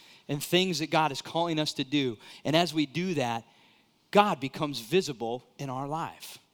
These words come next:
to other people. Wow. And it glorifies him.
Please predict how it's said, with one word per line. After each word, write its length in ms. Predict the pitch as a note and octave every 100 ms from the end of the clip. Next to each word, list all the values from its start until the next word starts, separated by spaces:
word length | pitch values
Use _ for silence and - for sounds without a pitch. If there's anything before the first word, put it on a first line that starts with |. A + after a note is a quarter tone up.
| _
to 160 | - C#3
other 160 | C3
people. 420 | A#2+ C#3 - F#2+ _ _ _ _ _ _ _ _ _ -
Wow. 300 | F#3 G#3 - - - _ _ _ _ _ _ _ _ _ _ _
And 120 | - F#3
it 120 | F3
glorifies 680 | A#3 A#3 G#3 - G2 E2+
him. 140 | -